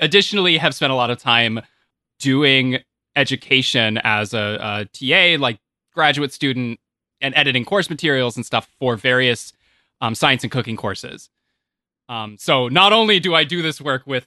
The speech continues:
you know, engineering microbes, I also, like, talk about food and,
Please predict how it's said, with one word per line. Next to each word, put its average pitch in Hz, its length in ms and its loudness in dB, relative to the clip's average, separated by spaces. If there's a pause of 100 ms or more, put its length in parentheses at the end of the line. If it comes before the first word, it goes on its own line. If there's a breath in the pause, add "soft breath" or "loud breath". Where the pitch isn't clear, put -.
(100)
you 139 120 -8
know, 107 260 -12 (220)
engineering 127 420 -2
microbes, 156 460 2
I 147 140 2
also, 135 320 0
like, 107 220 -8 (320)
talk 131 320 2
about 110 300 -2
food 123 500 4
and, 107 500 0